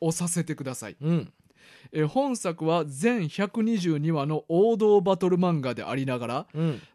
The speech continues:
Speaker 1: 単なる中二病漫画にとどまらない魅力が詰まっています。
Speaker 2: うん。
Speaker 1: えー、リスナーへの推しポイント。
Speaker 2: お。
Speaker 1: これいろいろ。
Speaker 2: そんなんまでやってくれんの？
Speaker 1: そうなんですよ。まとめてくれてます。
Speaker 2: もう、何も喋ることない。
Speaker 1: そう。もう俺ら何もせんでいいね。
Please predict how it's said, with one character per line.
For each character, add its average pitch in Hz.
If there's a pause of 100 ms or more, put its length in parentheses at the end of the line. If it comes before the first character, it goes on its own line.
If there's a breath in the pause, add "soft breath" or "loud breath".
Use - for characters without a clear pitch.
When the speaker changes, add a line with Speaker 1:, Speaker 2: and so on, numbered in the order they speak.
Speaker 1:
単 185
な 180
る 180
中 196
二 240
病 220 (120)
漫 196
画 156
に 139
と 165
ど 185
ま 185
ら 185
な 175
い 202
魅 160
力 170
が 214
詰 170
ま 151
っ 151
て 123
い 107
ま 82
す。 -
Speaker 2:
う 120
ん。 107 (320 loud breath)
Speaker 1:
え 127
ー、 117
リ 160
ス 226
ナ 220
ー -
へ 208
の 226
推 175
し -
ポ 196
イ 170
ン 127
ト。 -
Speaker 2:
お。 180 (320)
Speaker 1:
こ 143
れ 143
い 139
ろ 151
い 277
ろ。 302
Speaker 2:
そ 320
ん -
な 269
ん 208
ま 160
で 160
や 165
っ 156
て 175
く 165
れ 170
ん -
の？ -
Speaker 1:
そ 214
う -
な 165
ん 151
で 170
す 220
よ。 110
ま 175
と 202
め 190
て 247
く 269
れ 294
て 170
ま 139
す。 -
Speaker 2:
も -
う、 185
何 294
も 220
喋 262
る 269
こ 277
と 220
な 196
い。 -
Speaker 1:
そ 269
う。 269
も 285
う 311
俺 330
ら 247
何 285
も 262
せ 285
ん -
で 196
い 170
い 151
ね。 123